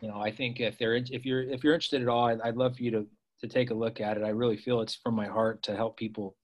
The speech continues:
improve and progress personally on the pace that they're ready. But you can find the book on Amazon.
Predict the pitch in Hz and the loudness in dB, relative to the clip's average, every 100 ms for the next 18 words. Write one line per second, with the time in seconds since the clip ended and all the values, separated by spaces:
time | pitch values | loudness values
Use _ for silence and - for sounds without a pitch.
0 | - 101 120 117 107 98 98 110 107 - | -18 -8 -2 -2 -2 -8 -4 -2 -2 -2
1 | - 113 107 110 104 104 107 107 - - | -10 -4 -4 -4 -6 -4 -6 -10 -12 -6
2 | 107 - 95 101 101 104 98 107 - _ | -6 -4 -6 -4 -4 -4 -4 -6 -12 _
3 | _ _ - 127 131 156 175 143 156 131 | _ _ -6 -4 0 2 2 4 2 4
4 | 117 117 131 127 123 139 | 2 2 2 2 2 2